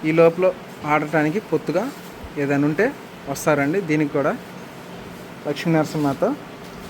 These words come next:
చూశారు కదా. ఇంకా చివరిగా సింహాన్ని చూద్దామండి ఒకసారి.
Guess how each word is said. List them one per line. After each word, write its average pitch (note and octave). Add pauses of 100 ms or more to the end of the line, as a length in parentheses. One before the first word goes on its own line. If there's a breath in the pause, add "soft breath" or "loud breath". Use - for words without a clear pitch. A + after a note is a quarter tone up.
(640)
చూశారు D3+
కదా. D3+ (120)
ఇంకా E3
చివరిగా D#3 (100)
సింహాన్ని D#3
చూద్దామండి B2+
ఒకసారి. D3